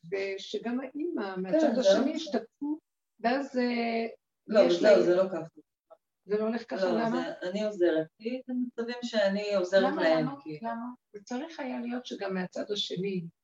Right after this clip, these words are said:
Speaker 1: יהיה התנדבות, וככה מחלקים את הכוחות שהילדים לא כל הזמן עם אותו מורה.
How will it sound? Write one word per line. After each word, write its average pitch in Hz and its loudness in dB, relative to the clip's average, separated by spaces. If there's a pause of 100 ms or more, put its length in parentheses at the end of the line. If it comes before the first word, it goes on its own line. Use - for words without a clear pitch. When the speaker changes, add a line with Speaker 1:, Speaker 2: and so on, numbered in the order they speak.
(120)
Speaker 1:
יהיה 185 0
התנדבות, 170 -6
וככה - -6
מחלקים 220 -6
את 226 -12
הכוחות - -10
שהילדים 180 -6
לא 202 -4
כל - -20
הזמן 202 -8 (120)
עם 185 -10
אותו 190 -8
מורה. 202 -6